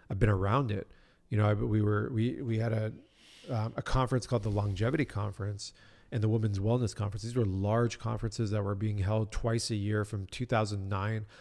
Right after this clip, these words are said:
up into two thousand sixteen. And I was there every year, and I was, I was around all this energy, and I know who was full of shit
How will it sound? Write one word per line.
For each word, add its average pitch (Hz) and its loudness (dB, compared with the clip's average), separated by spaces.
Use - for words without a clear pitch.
up 123 -2
into 104 2
two 120 0
thousand 104 0
sixteen. 131 -8
And 101 -4
I 98 -2
was 104 0
there 113 0
every 117 2
year, 120 2
and 113 4
I 113 6
was, 107 4
I 135 -4
was 110 2
around 120 4
all 104 4
this 98 -2
energy, 110 -2
and 123 2
I 120 4
know 123 6
who 131 6
was 147 -2
full - 4
of 120 4
shit 147 0